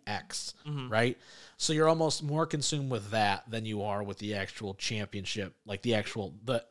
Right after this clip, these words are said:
Speaker 1: eighty-nine, the ninety-five percent of it before that,
Speaker 2: Mm-hmm.
Speaker 1: you kinda just dismiss because you're just waiting for a time where you feel like, "Okay, this actually could be it. No.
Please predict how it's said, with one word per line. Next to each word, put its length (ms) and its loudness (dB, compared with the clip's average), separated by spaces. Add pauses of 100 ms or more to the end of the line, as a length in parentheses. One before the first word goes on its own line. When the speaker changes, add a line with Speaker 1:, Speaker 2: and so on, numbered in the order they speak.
Speaker 1:
eighty-nine, 640 4
the 80 0
ninety-five 560 4
percent 260 -4
of 80 -4
it 140 -4
before 320 -2
that, 320 2
Speaker 2:
Mm-hmm. 440 -14
Speaker 1:
you 80 -4
kinda 220 2
just 320 -4
dismiss 800 2 (480)
because 540 0
you're 100 -4
just 200 -8
waiting 440 2
for 220 0
a 60 2
time 320 -2
where 100 -4
you 60 -2
feel 160 -2
like, 180 -2
"Okay, 180 0
this 160 2
actually 280 4
could 260 2
be 140 2
it. 100 -4
No. 640 10